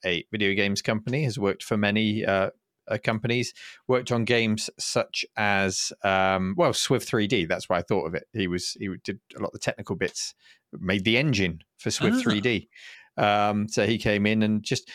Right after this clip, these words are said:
Speaker 1: you know, just booked a ticket, turned up unannounced, got
Speaker 2: Hmm.
Speaker 1: chatting to him, and then next thing you know, he's showing us games that he's made, like Silent Hill Origins that he's worked on.
Speaker 2: Nice.
Speaker 1: "Yeah, I did that bit. I worked on the fog on this scene. I did this," you know,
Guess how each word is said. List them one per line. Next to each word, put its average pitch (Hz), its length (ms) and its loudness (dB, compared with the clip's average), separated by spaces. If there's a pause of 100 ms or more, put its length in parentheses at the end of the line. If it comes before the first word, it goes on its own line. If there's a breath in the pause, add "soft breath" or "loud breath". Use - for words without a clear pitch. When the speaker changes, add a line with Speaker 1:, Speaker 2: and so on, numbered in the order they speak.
(140 loud breath)
Speaker 1:
you 175 80 2
know, 127 80 4
just - 220 -4
booked 165 200 0
a 147 40 2
ticket, 151 440 0
turned 147 220 2
up 131 160 2
unannounced, 135 760 0 (220)
got - 80 0 (100)
Speaker 2:
Hmm. 143 60 4
Speaker 1:
chatting 175 240 4
to 139 160 2
him, 151 180 0 (140)
and 107 160 2
then 123 300 2 (440)
next 104 200 -4
thing 110 120 0
you 101 100 4
know, 107 180 4
he's 113 140 0
showing 117 340 2
us 110 140 0
games 113 380 0
that 113 140 -2
he's 113 280 0
made, 123 220 2
like - 180 0
Silent 113 440 2
Hill 120 200 4
Origins 95 600 0
that 98 140 -2
he's 107 200 0
worked 110 260 0
on. 87 140 0 (100)
Speaker 2:
Nice. - 340 -2
Speaker 1:
"Yeah, 277 100 4
I 214 80 4
did 135 200 2
that 147 220 2
bit. 196 260 0 (140 soft breath)
I 160 80 6
worked 156 240 2
on 151 120 4
the 156 100 6
fog 165 340 2
on 110 140 4
this 107 180 2
scene. 101 340 2
I 120 80 4
did 131 220 0
this," 170 260 0
you 131 120 2
know, 139 240 2